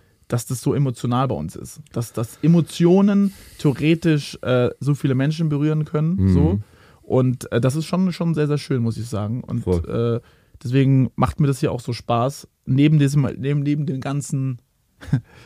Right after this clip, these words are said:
Speaker 1: Kopffick, tut mir leid für den Ausdruck, den man dann, dann, dann doch auch hat, ähm, finde ich schon aber irgendwie ganz geil, hier dabei, dabei zu sein
Speaker 2: Voll.
Speaker 1: irgendwie, ne?
Speaker 2: Absolut. Hast
Speaker 1: Ja.
Speaker 2: du schön gesagt.
Speaker 1: <laughs> Danke, danke. Was würdest du denn sagen, deine, weil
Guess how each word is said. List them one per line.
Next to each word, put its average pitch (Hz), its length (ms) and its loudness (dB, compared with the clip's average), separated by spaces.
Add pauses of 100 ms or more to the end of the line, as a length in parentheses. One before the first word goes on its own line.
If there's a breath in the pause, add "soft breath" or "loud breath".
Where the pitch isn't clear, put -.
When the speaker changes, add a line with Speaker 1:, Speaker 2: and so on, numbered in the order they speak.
(800 soft breath)
Speaker 1:
Kopffick, - 540 0
tut - 120 -6
mir 131 100 0
leid 131 200 2
für 131 120 -2
den 127 100 -2
Ausdruck, 135 460 -2 (200)
den 135 160 4
man 131 120 2
dann, 139 140 -2
dann, 139 180 -2
dann 123 160 -2
doch 147 140 -2
auch 131 180 -6
hat, 151 240 -2 (540 soft breath)
ähm, 127 540 4 (720)
finde 131 180 0
ich 127 60 -4
schon 135 140 -2
aber 131 180 0
irgendwie 123 180 0
ganz 123 180 -2
geil, 123 180 0
hier 120 80 2
dabei, 120 260 0 (540)
dabei 120 240 -4
zu 107 160 -8
sein 95 200 -6
Speaker 2:
Voll. 92 140 0 (100)
Speaker 1:
irgendwie, 85 80 -6
ne? 139 220 -4 (200)
Speaker 2:
Absolut. 87 400 -6 (220)
Hast - 100 -14
Speaker 1:
Ja. 120 60 -2
Speaker 2:
du - 60 -4
schön 90 180 -2
gesagt. 82 240 -6 (300)
Speaker 1:
<laughs> - 200 -20
Danke, 139 500 2
danke. 165 200 -2 (560 loud breath)
Was 147 140 6
würdest 208 180 2
du 226 40 4
denn 196 100 4
sagen, 180 320 4
deine, 165 320 4
weil 151 220 4